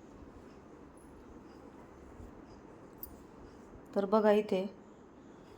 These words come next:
व्यवस्थित आता मिक्स झालेलं आहे आणि व्यवस्थित आपल्याला थोडं मीडियम फ्लेमवरतीच आता हे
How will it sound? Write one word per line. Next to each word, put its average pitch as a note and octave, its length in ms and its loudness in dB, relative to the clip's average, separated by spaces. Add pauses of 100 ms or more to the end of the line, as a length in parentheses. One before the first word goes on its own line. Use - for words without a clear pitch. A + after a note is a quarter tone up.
व्यवस्थित G#3 420 8
आता G3 180 8
मिक्स A3 460 6
झालेलं F#3 440 6
आहे F#3+ 320 2 (4000)
आणि G#3 200 2
व्यवस्थित A#3 500 8
आपल्याला G#3 420 12 (440)
थोडं G#3+ 200 6
मीडियम G#3+ 540 8
फ्लेमवरतीच G3 640 4
आता G3+ 160 8
हे F#3+ 240 6